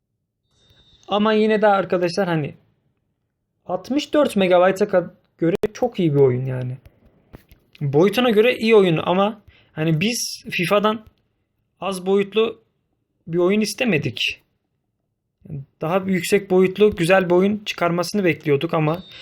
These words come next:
hani fifa on yedi çıksa arkadaşlar gerçekten boyutu falan da yüksek olacaktı. Ee, iş-, cihazınızın da kaldırma olanı az olacaktı tabii. Yine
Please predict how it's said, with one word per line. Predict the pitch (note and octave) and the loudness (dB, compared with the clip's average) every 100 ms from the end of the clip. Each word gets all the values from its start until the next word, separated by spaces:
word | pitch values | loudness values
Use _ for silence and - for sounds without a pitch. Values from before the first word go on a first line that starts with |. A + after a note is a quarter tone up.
| - | -14
hani | - C3+ | -4 -4
fifa | B2 - | -4 2
on | G3+ | 4
yedi | G#3+ G#3 | 4 2
çıksa | G3+ G#3+ - | 2 0 2
arkadaşlar | F#3 F3 E3+ G3+ | 2 4 2 0
gerçekten | G3+ F3 E3+ E3 G3 G3+ - _ - | 2 0 0 -2 -6 -6 -14 _ -16
boyutu | D3+ C#3 E3 E3+ | -4 2 2 0
falan | - F#3 G#3 | 0 2 4
da | G#3 | 2
yüksek | F3 - F#3 | 2 -2 0
olacaktı. | F3+ E3+ F3+ F3 - G#3+ G#3+ - - - | 2 4 4 2 0 0 -2 -20 -20 -6
Ee, | C#3+ C#3 C#3+ C#3+ C#3+ - _ _ _ _ _ _ _ _ _ _ _ | 0 2 4 4 2 -2 _ _ _ _ _ _ _ _ _ _ _
iş-, | F3+ D#3+ - _ | -6 -6 -6 _
cihazınızın | - D#3+ E3+ E3+ G3 F#3+ A3 G3 | -4 0 0 0 0 0 0 0
da | G3 | -2
kaldırma | - D#3+ D#3 F#3+ F3+ | -2 0 2 2 2
olanı | D#3 D3 F#3 G#3 | 0 -2 -8 -4
az | E3+ | -4
olacaktı | D3 C#3 C#3 - | -4 -6 -8 -8
tabii. | D3 C#3+ E3+ | -8 -6 -6
Yine | F3+ F#3 | -2 -2